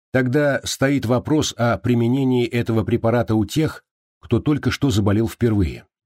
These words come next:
Взрослые всегда являются первыми, на ком проводят клинические исследования.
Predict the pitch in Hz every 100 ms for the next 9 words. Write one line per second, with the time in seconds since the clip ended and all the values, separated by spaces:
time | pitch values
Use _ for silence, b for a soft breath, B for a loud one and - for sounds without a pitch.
0 | _ - 85 101 160 - 139 127 - 120
1 | 107 156 147 127 139 131 - 123 131 139
2 | 95 85 67 b b - 101 98 123 101
3 | 104 98 123 120 101 98 95 95 - 101
4 | 104 101 - 92 73 69 64 -